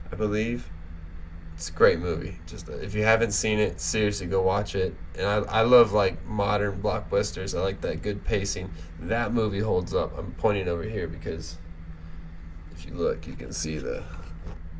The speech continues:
I got the movie poster. I also got the script. And it says it's signed, but I, it's, it's photocopy.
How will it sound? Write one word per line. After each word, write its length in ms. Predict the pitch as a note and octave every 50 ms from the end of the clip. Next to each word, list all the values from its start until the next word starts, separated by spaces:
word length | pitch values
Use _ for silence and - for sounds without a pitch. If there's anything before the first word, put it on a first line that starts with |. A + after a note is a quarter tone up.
| - - - - - - - - - - -
I 40 | -
got 120 | D#2+ D2+
the 80 | D#2 D#2
movie 260 | E2 F2+ F2 C#2+ C#2
poster. 480 | - - - A#1+ - - - C#2 C2+ - - - - - - - - - - - - - - - - - - - - - - - - - - - - - -
I 40 |
also 160 | - G#2 - -
got 140 | - C2+
the 60 | - -
script. 420 | - - - - B1+ A1+ - - - - - - - - - - - - - - - - - - - - - - - -
And 100 | - B2+
it 120 | D3 C#3+
says 420 | - - - - - G3 G3 G3 -
it's 100 | D3+ -
signed, 680 | - - - C3 C#3 D3 D#3+ D#3 D3+ B2+ A2 G#2 G#2 G2+ - - - - - - - - - -
but 140 | - B1 -
I, 80 | C2+
it's, 460 | - - - - G1+ - - - - - - - -
it's 200 | - - - -
photocopy. 800 | - - - - - - - - - - - - - - -